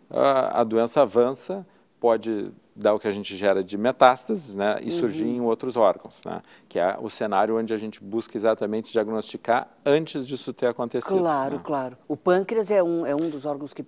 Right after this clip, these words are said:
Speaker 2: que
Speaker 1: Ah,
Speaker 2: pode
Speaker 1: não,
Speaker 2: ser
Speaker 1: o
Speaker 2: atingido.
Speaker 1: estômago mais frequentemente, né, o câncer de
Speaker 2: Uhum.
Speaker 1: estômago, ele pode dar metástases ou se disseminar para pulmão, fígado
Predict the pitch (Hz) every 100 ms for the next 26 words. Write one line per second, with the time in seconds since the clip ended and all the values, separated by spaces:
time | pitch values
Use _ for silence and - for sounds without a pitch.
0 | - _ _ _ 131 117 123 135 139 123
1 | 127 131 131 143 170 175 160 143 147 165
2 | - 143 - 135 127 107 117 151 - 98
3 | 92 101 98 - 160 151 143 123 123 120
4 | 120 107 113 110 107 101 98 - _ _
5 | - 107 107 107 95 - - 123 101 92
6 | 90 71 - - - - 110 - 113 104
7 | 98 90 - 95 87 - _ _ 165 143
8 | 127 131 151 _ _ _ - - 127 127
9 | 139 139